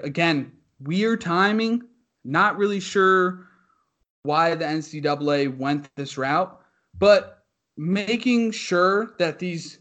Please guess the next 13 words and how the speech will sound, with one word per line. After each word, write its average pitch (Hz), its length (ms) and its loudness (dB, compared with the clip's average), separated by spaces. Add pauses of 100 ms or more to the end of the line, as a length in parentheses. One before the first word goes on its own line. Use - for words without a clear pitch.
student 190 400 -2
athletes 170 560 -2
are 156 100 0
represented 151 880 -2
by 127 160 -4
good 147 220 -2
people 196 520 -4 (360)
is 226 460 -2
what's 160 200 -2
important. 135 460 -6
Now, 156 220 2
I, 190 420 0
I, 190 160 -2